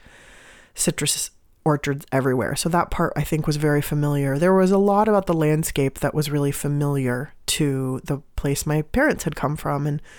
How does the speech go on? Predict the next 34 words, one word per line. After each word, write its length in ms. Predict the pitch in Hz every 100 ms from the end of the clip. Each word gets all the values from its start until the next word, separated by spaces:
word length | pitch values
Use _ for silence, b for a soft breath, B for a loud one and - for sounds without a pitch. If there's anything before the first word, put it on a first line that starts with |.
| B B B B
so 240 | - 185
many 240 | 180 175
of 80 | 170
the 80 | 165
ingredients, 640 | 160 165 190 175 160 -
the 120 | - -
herbs 600 | 165 165 165 156 156 - - - - - - - - -
that 360 | - 170 - -
sort 180 | - 143
of 100 | 147
make 360 | 156 156 -
up 140 | 160 - -
Persian 360 | 160 151 151
cuisine, 520 | - 143 151 151 143 143 B B B B B B
you 80 | -
know, 180 | 170 151
are 160 | 139 139
bountiful, 720 | - 139 139 156 147 151 143 -
bountiful 560 | 139 156 190 156 131 120
here. 460 | - 156 143 139 -
And 460 | 147 143 143 139 - _ _ _
we, 160 | 180 175
we 180 | 165 226
were 100 | 190
in 100 | 175
San 200 | 175 160
Diego, 340 | 165 160 151
but 280 | 151 - 175
there 180 | 151 143
are 60 |
so 240 | - 165 156
many 180 | 151
great, 420 | 135 139 139 135 -
um, 400 | 147 131 117 117